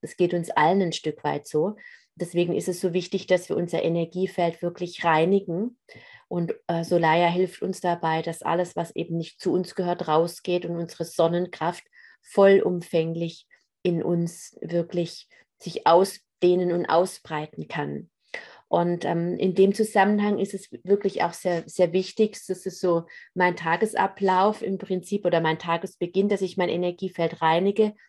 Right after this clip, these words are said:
und im nächsten Schritt schütze. Man kann ganz wunderbar eben mit Solaya diese Reinigung vollziehen und im nächsten Schritt mit Anjolu dieses Schutzfeld aufbauen, der göttliche Ausdruck in seiner Vollendung, deine Wahrheit, wer bist du, wer bist du nicht,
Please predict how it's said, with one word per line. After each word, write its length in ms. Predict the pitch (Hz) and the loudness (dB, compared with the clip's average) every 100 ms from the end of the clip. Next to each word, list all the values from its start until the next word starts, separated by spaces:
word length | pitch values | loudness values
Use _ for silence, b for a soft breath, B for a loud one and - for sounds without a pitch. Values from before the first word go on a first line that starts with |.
| b b | b b
und 100 | 190 | -2
im 120 | 185 | 0
nächsten 420 | 180 170 - - 175 | 0 -2 -4 -8 -8
Schritt 360 | - 170 165 | -2 -4 -2
schütze. 380 | - 175 - 156 | -4 -4 -2 -6
Man 220 | 156 151 | -4 -6
kann 200 | - 170 | -4 -2
ganz 240 | 175 180 175 | 0 -2 -2
wunderbar 460 | 180 175 170 165 | 0 2 2 0
eben 220 | 165 170 | 0 -2
mit 160 | 170 165 | -8 -6
Solaya 540 | - 160 165 165 165 | -6 0 0 2 0
diese 340 | 165 160 175 165 | 0 -4 -6 0
Reinigung 480 | 160 180 202 196 190 | 2 2 2 2 0
vollziehen 520 | 175 170 - 185 214 | -4 -4 -2 0 0
und 140 | 185 | 0
im 140 | 170 165 | -2 -2
nächsten 340 | 170 - 185 | -4 -4 -8
Schritt 320 | 175 - 175 B B B | -6 -4 -4 B B B
mit 160 | - 175 | -8 -4
Anjolu 600 | 170 170 170 175 190 185 B _ | -2 -2 0 2 2 2 B _
dieses 380 | 185 180 175 - | -8 -8 -10 -16
Schutzfeld 680 | - - 220 - - 165 - | -4 2 2 2 0 0 2
aufbauen, 500 | 151 151 _ 151 147 | -2 -2 _ -4 -2
der 140 | 151 | -4
göttliche 560 | 156 185 180 196 - - | -2 -2 -2 -6 -2 2
Ausdruck 400 | 156 165 - 175 | 2 0 -8 -8
in 100 | 170 | -8
seiner 300 | 170 160 165 | -6 -4 -6
Vollendung, 720 | - 170 175 156 165 160 156 | -4 -4 -2 -4 -4 -6 -4
deine 320 | 160 165 175 170 | 0 0 0 2
Wahrheit, 440 | 165 160 156 151 | 2 2 -4 -2
wer 180 | 151 165 | 0 2
bist 320 | 165 175 - | 0 -8 -6
du, 220 | 190 208 208 B B - | 0 0 -2 B B 0
wer 100 | 165 | 2
bist 300 | 175 175 185 | 0 -2 -4
du 80 | |
nicht, 420 | 175 147 147 - | -2 -2 -6 -18